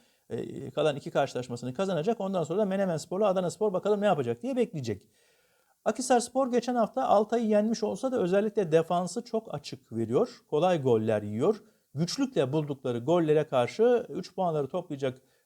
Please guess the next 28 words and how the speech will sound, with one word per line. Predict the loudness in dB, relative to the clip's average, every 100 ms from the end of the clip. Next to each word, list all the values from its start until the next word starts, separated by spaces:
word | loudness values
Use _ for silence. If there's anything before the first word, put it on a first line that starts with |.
| -6
e, | -4
savunma | 0 0 2 2 2
organizasyonundan | 4 2 2 0 -2 -6 -2 2 2 0
yoksun | 0 0 2 -2
görünüyor, | 2 2 2 -2 -4 -4
e, | -2 -2 -6 -6 -8 -8 -6 -6
Ege | -6
temsilcisi. | -6 -6 -6 -10 -10 -10 -6 -6 -6 _ _ _ _
Giresunspor'da | 2 2 2 0 2 4
yapı | 4 4 4
olarak | 2 4 4 2
biliyorsunuz | 0 -2 -2 -6 -2
az | 2 2 4
gol | 2
yiyen | 4 0 0
bir | -2
ekip. | -4 -8 -12 _ _
İyi | -2 -2
kapanıp | -2 -4 -4 -6 -8
üstüne | -10 -2 0
gelen | 0 -2 -2
takımları | -4 -4 -4 0 2 0 -2
hızlı | -2 -2 -2
kanat, | 2 0 0 -8
e, | -6
hücumlarıyla | -2 -2 -2 0 0 2 4 4 2 -4 _ _
vurup | -2 -2 -2 -12 _
puanları | 0 0 0 -2